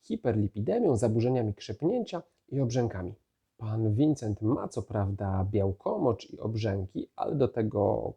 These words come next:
krwinki w moczu i nadciśnienie tętnicze. Może jednak rozważymy rozpoznanie zespołu nefrytycznego.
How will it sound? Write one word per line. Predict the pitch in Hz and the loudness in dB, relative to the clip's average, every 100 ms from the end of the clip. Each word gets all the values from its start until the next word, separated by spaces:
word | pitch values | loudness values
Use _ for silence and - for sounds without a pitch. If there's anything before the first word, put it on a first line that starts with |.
| _ | _
krwinki | - - - 101 - 120 | -20 -18 -12 -8 -4 -2
w | |
moczu | 131 143 147 - 220 - - _ | 0 0 -2 0 2 2 -2 _
i | 131 143 156 165 175 180 190 _ _ _ | 0 4 4 4 2 0 -2 _ _ _
nadciśnienie | 127 147 - 175 170 110 | -4 -4 -6 -2 0 0
tętnicze. | 98 95 - - _ _ | -2 -4 -6 -12 _ _
Może | 117 120 139 180 160 | -2 4 6 6 6
jednak | 113 123 131 | 4 2 -2
rozważymy | 123 110 104 101 90 110 156 - _ - | -4 -4 -6 -6 -4 -2 -4 -8 _ -8
rozpoznanie | 117 - 110 104 113 | -8 -6 -4 0 2
zespołu | 127 127 - 98 120 131 _ _ _ _ - | 0 -2 -2 2 2 0 _ _ _ _ -2
nefrytycznego. | 196 170 - 107 101 - 85 87 | 4 4 2 -6 -8 -10 -8 -8